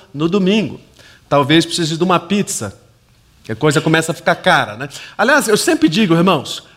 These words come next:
comunhão é um negócio que custa caro. É verdade.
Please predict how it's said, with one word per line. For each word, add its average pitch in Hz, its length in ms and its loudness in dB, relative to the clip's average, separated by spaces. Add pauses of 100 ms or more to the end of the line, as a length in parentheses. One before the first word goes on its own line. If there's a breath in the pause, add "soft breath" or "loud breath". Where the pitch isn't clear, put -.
(160 soft breath)
comunhão 247 880 2
é 208 120 -2
um 226 180 -2
negócio 180 760 2
que 208 240 -6
custa 240 640 -2
caro. 190 600 2 (180)
É 330 140 -6
verdade. 403 600 -2